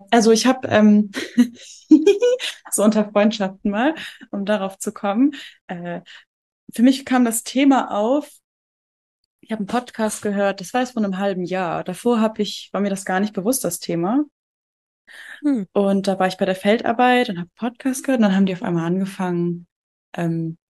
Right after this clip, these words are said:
Speaker 1: ja, über die Sprachen, also über Love Languages zu reden, über die Sprachen der Liebe. Und da wurde mir das bewusst. Aber w-, noch während mir darüber erzählt wurde, hab ich direkt verstanden, worum es geht und konnt's direkt nachvollziehen. Und also,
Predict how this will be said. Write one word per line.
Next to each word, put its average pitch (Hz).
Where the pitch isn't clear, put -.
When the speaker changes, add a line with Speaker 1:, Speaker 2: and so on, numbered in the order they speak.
Speaker 1:
ja, 170
über 170
die 160
Sprachen, 180
also 160
über -
Love 156
Languages 160
zu -
reden, 170
über 170
die 165
Sprachen 165
der 170
Liebe. 190
Und 170
da 170
wurde 277
mir 262
das 240
bewusst. 165
Aber 208
w-, -
noch 240
während 302
mir 247
darüber 233
erzählt 254
wurde, 294
hab 226
ich 214
direkt 247
verstanden, 196
worum 175
es 170
geht 170
und 175
konnt's 190
direkt 220
nachvollziehen. 175
Und 175
also, 180